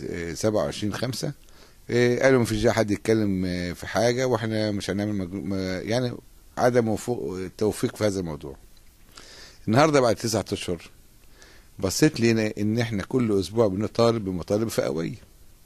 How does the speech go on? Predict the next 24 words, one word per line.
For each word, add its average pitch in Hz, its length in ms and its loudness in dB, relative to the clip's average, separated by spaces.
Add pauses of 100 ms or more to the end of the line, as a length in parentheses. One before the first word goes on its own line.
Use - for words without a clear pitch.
(600)
وأصبح 113 480 6
في 131 100 0
انفلات 113 480 0
أمني 135 160 2
موجود، 131 360 -2 (140)
لسه 120 280 2
لم 110 200 4
يتم 104 360 -2 (400)
حسم 107 320 -2
هذا 95 200 -2
الموضوع، 69 440 -8 (640)
وداخلين 107 440 4
على 117 180 4
انتخابات 95 520 0 (640)
لا 101 100 4
يعلم 113 420 4 (260)
مداها 104 340 2
إلا 120 140 4
الله، 135 300 0 (360)
لأن 113 320 2
مين 147 320 4
الأحزاب 107 440 0
النهارده 104 520 -2 (600)
الجديدة 101 680 2